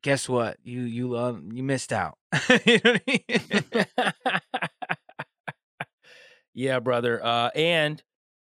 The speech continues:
Speaker 2: please go directly after this, if you haven't already, give us a five-star review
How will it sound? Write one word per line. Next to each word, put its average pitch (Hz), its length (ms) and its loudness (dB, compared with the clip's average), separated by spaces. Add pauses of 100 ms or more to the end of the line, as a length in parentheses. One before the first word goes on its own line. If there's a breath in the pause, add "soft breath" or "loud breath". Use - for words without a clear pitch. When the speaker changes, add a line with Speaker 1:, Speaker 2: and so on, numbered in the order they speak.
(140)
Speaker 2:
please 156 420 0
go 139 420 2 (1040)
directly 135 600 -2
after 139 280 -2
this, 139 160 -4
if 120 120 -10
you 123 80 -6
haven't 131 320 -2
already, 113 560 -4 (420)
give 147 160 -2
us 151 140 -4
a 143 60 -2
five-star 131 680 0
review 113 560 -6